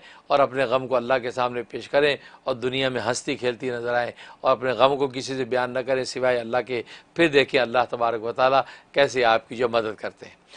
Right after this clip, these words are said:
तो पढ़ने के लिए नोट कर लें, सूरह फातिहा की आयत है, "इय्याका नअबुदु व इय्याका नस्तईन।" बिस्मिल्लाह पढ़ के आप सूरह फातिहा पूरी पढ़ेंगी। "बिस्मिल्लाहिर्रहमानिर्रहीम, मिल हम्दुलिल्लाहि रब्बिल आलमीन", इस तरह। "अर्रहमान रहीम, मालिक यौमिद्दीन।"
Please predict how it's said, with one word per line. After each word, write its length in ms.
तो 80
पढ़ने 340
के 100
लिए 120
नोट 200
कर 180
लें, 220
सूरह 220
फातिहा 420
की 160
आयत 260
है, 80
"इय्याका 600
नअबुदु 380
व 120
इय्याका 380
नस्तईन।" 540
बिस्मिल्लाह 480
पढ़ 220
के 100
आप 140
सूरह 220
फातिहा 360
पूरी 220
पढ़ेंगी। 440
"बिस्मिल्लाहिर्रहमानिर्रहीम, 1200
मिल 260
हम्दुलिल्लाहि 680
रब्बिल 180
आलमीन", 360
इस 160
तरह। 180
"अर्रहमान 540
रहीम, 280
मालिक 360
यौमिद्दीन।" 540